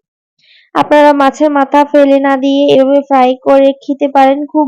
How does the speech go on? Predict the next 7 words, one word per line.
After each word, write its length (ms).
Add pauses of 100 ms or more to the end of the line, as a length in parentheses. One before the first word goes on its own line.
(140)
ভালো 200
লাগে 300
ভাতের 360
সঙ্গে 480
খেতে। 460 (2000)
এই 140
তো 220